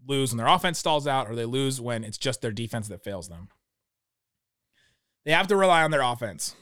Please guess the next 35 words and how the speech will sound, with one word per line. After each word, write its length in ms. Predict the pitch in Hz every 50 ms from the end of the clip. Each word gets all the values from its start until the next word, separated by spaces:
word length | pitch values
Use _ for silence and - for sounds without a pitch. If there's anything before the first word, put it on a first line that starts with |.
| _ _ -
It's 180 | 127 - - -
just 280 | 143 135 - - - _ _ _ _ _ _ _ _ _ _ _ _ _ _ _ _ _ _ -
how 180 | - 151 143
the 80 | 139 135
team 200 | - 156 147 143
is 100 | 127 123
made 180 | 139 123 123
up. 220 | 127 113 - - _ _ _ _ _ _ _ _ _ -
But 100 | 143 135
defensively, 640 | 143 151 165 240 254 180 190 151 139 127 117 110 -
they've 160 | 131 139 131
got 320 | 117 - 170 165 160 156 -
to 140 | - 165 151
figure 280 | - - 165 139 147 135
out 140 | 127 113
how 240 | 107 143 139 135 135
to 120 | 123 - 139
not 320 | 127 131 127 120 117 - _ _ _ _ _ _ _ _
let 220 | 139 139 131 113
the 60 | 131 127
dam 280 | 117 135 135 127 120
completely 480 | 113 - 147 127 - 156 143 131 127 123
break 380 | 104 113 113 107 101 - - _ _ _ _ _ _ _ -
and 100 | 123 117
all 140 | 110 107 101
that. 260 | 98 95 80 67 - _ _ _ _ _ _ _ _ _ _
How 180 | - 170 180 185
can 120 | 214 196
they 120 | 185 165
do 240 | 151 127 160 185 233
it? 200 | 254 226 - -
Keep 240 | - 180 190 180 151
Lively 340 | 156 151 151 151 143 156 143
healthy. 460 | 110 156 156 151 - 196 196 202 202
<laughs> 40 | -